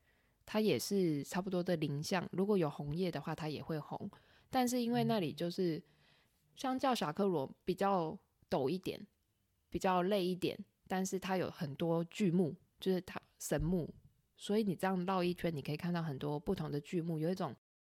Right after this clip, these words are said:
Speaker 1: 慢慢走来看下一棵有没有比这棵大那种感觉，所以你在稍微有点爬坡的路上，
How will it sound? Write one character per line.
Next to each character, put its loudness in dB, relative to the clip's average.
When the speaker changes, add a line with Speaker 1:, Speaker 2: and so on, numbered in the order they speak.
Speaker 1:
慢 4
慢 4
走 4
来 2
看 0
下 8
一 6
棵 6
有 6
没 6
有 6
比 2
这 4
棵 2
大 2
那 2
种 -2
感 -2
觉， -4
所 -2
以 0
你 -2
在 0
稍 2
微 6
有 4
点 2
爬 -2
坡 2
的 4
路 4
上， 0